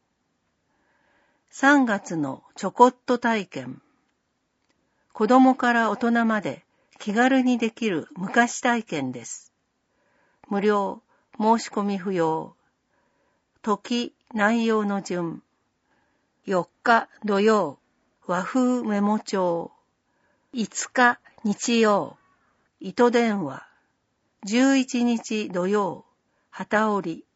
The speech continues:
十二日日曜、プラバンアクセサリー。十八日土曜、いろりの日。十九日日曜、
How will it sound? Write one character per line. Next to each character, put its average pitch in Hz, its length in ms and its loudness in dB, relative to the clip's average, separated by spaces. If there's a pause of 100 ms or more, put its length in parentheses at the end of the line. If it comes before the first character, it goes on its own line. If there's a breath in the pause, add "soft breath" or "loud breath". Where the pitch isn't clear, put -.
(500)
十 262 300 4
二 262 160 6
日 240 480 0
日 190 380 -6
曜、 202 340 -2 (640)
プ 214 140 0
ラ 247 160 4
バ 240 220 2
ン 233 180 -4
ア 233 100 2
ク - 80 -16
セ - 160 -6
サ 156 220 -8
リ 120 340 -12 (920)
ー。 185 40 -14
十 254 240 2
八 262 340 -2
日 220 480 -2
土 185 200 -6
曜、 202 360 -2 (640)
い 202 140 -6
ろ 240 160 4
り 233 160 0
の 226 160 0
日。 196 380 -10 (960)
十 254 320 4
九 226 160 0
日 156 520 -4
日 220 440 -4
曜、 190 380 -2